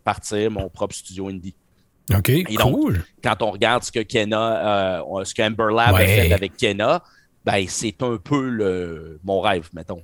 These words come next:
Speaker 2: Ok.
Speaker 1: Être capable de pouvoir se dire, « Garde, là, on part, on essaie de créer une I P, euh, qui pourrait connaître du succès internationalement, qui pourrait, euh, dans le fond, être à la fois quelque chose qui se retrouve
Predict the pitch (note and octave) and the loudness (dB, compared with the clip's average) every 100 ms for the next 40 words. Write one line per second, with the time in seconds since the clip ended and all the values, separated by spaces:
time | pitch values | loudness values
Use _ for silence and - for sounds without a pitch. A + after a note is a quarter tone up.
0 | - A2 - C3 A2+ G#2 - G#2 - G2 | 0 2 4 4 2 -4 -2 -4 -2 -4
1 | G2+ G#2+ A2 A2+ G#2+ G#2 F#2 A#2 B2+ C3+ | -2 0 2 2 0 -2 -2 2 4 4
2 | C3 G#2 F#2+ F#2+ - G2+ - A2+ A#2 A2+ | 2 -2 -8 -10 -10 -10 -8 -4 -4 -4
3 | G2 C3+ C3 C#3 C#3 _ - _ - F#2+ | -2 0 2 0 -4 _ -20 _ -6 -2
4 | G2+ G2 - G2+ G2 G#2 A2 G#2+ - - | -2 -4 -8 -8 -4 -2 -2 -4 -8 -8
5 | - C3 C3 B2+ A2 G#2+ G2+ G#2+ G#2 F#2+ | -6 0 2 2 0 -2 -2 -4 -2 -2
6 | G2 A#2 B2+ C3 C3 - - - G2+ F#2+ | -2 0 0 0 -4 -10 -18 -16 -12 -4
7 | G#2+ G#2+ G#2+ F#2+ F#2 F2+ F2 G#2+ G#2+ F2+ | 0 4 4 2 0 -2 -4 -4 -4 -4
8 | G2 - A#2 A2 A2 G2 - - A#2+ A#2+ | -6 -4 -2 0 2 0 -2 -2 0 2
9 | B2 A#2+ - G#2+ A#2+ - - F#2+ A2+ A#2 | 0 -2 -4 -10 -10 -12 -14 -12 -8 -8